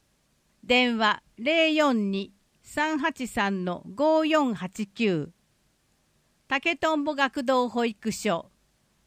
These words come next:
電話、零四二三八三の五四八八。前原学童保育所。電話、零四二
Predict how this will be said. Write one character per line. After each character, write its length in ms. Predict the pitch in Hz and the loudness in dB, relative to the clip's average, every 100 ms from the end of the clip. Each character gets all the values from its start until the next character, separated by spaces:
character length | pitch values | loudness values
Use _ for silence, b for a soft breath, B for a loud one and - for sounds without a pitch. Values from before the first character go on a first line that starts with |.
| _ - | _ -2
電 360 | 247 254 247 | 2 4 4
話、 260 | 226 214 - _ _ | 4 2 2 _ _
零 320 | 247 311 320 320 | -2 0 2 2
四 160 | 294 247 202 | 2 2 0
二 200 | 190 190 _ _ _ | -4 -6 _ _ _
三 380 | - 302 311 302 | -8 -4 -2 -2
八 300 | 330 269 254 | -6 -8 -8
三 380 | - 196 196 185 | -4 -2 -2 -4
の 240 | 175 - 208 202 | -6 -8 -8 2
五 260 | 285 294 | 4 4
四 300 | 311 294 226 | 4 2 0
八 320 | 156 180 226 | -4 -8 -6
八。 440 | 196 220 - 143 - _ _ _ _ _ _ _ _ _ _ - | -2 -4 -4 -12 -12 _ _ _ _ _ _ _ _ _ _ -8
前 300 | 254 302 311 | 2 4 4
原 300 | 294 226 196 | 2 0 0
学 320 | 196 196 285 | -4 -4 -2
童 260 | 262 254 233 | 2 2 0
保 160 | 226 | -2
育 260 | 220 - 202 | -4 -6 -10
所。 400 | - 202 175 - _ _ _ _ _ _ | -4 -4 -4 -8 _ _ _ _ _ _
電 300 | 247 247 233 | 0 2 0
話、 240 | 214 202 - - | 0 0 -2 -6
零 320 | 254 311 320 | 2 4 6
四 360 | 311 294 240 180 | 4 4 2 -2
二 220 | 175 175 | -4 -8